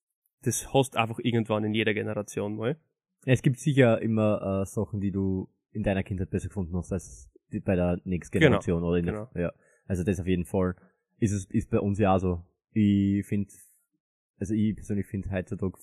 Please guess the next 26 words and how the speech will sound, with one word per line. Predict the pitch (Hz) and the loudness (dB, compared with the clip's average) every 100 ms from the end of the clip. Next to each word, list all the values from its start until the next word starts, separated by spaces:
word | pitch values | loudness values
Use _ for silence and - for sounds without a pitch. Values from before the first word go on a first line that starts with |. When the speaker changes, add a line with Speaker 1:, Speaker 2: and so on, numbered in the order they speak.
| - | -4
Speaker 2:
viele | 107 107 | 0 2
Sachen | 98 90 90 | 0 -6 -2
geiler, | 90 87 104 127 _ _ _ - | 0 2 0 -2 _ _ _ -6
die | 95 | -2
man | 90 | -2
gewünscht | 90 101 101 | -2 -4 -4
hätte | 104 87 | -6 -6
früher | - 101 104 101 | -2 2 2 2
schon. | 110 123 _ _ - | 0 -4 _ _ -4
Überhaupt | 117 104 101 | 0 2 0
was | 95 | -4
das | 85 | -4
Schulische | - 123 110 104 | 2 2 2 -2
betrifft, | 98 104 131 - - - - - | 0 4 4 2 -6 -12 -20 -8
was | 98 90 - - - - - - | -6 -6 -10 -20 -10 -10 -10 -14
Schul | - 117 127 127 | -2 4 4 2
für | - | 0
Möglichkeiten | 107 110 117 - 107 - 104 | 2 2 0 -2 -2 0 -2
hat | 110 | -2
und | 101 | -4
sowas, | - 107 - | -4 -4 -4
das | 80 | -10
ist | - - - _ _ - | -10 -18 -20 _ _ -6
abnormal | 95 104 95 95 92 | -2 0 2 2 2
geil | 95 92 | 2 2
geworden. | 95 90 | -2 -2